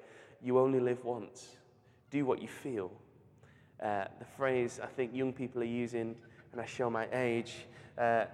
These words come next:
is "living my best life. I'm just living my best life."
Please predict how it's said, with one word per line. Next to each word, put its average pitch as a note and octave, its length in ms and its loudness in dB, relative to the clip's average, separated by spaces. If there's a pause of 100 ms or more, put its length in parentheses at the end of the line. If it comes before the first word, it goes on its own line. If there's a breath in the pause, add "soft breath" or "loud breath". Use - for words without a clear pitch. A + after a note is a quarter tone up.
is A#2 420 2 (200)
"living E3 360 -4
my C3 120 0
best - 340 -2
life. B2+ 320 0 (280)
I'm B2+ 100 -8
just C3 200 -10
living D3 320 8
my A#2+ 100 0
best B2 280 -4
life." A#2+ 320 -4